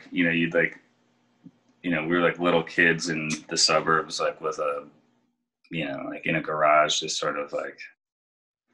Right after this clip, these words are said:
and a disposable camera or something, you know, like, in a four track maybe, or not even a four track. It was one of those, um,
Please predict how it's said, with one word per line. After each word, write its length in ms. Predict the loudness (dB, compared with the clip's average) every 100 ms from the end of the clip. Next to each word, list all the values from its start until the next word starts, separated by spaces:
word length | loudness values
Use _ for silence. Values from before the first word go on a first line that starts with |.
| _ -10 -6
and 180 | -4
a 180 | -2 -4 -6 _ -20 -20 _ _ _ -2
disposable 640 | 0 2 4 4 2 0
camera 460 | 2 4 4 2
or 40 | 0
something, 380 | -2 -2 -2 -2
you 80 | 0
know, 100 | 0
like, 240 | 0 0
in 100 | 0
a 80 | -2
four 300 | -2 0 0
track 320 | 2 2 2
maybe, 420 | 0 0 2 0
or 40 | 4
not 220 | 6 6
even 160 | 6 4
a 40 |
four 240 | 4 2
track. 260 | 2 0 0
It 100 | -6
was 140 | -6 -2
one 120 | 4
of 80 | 6
those, 200 | 4 2
um, 380 | -2 -4 -10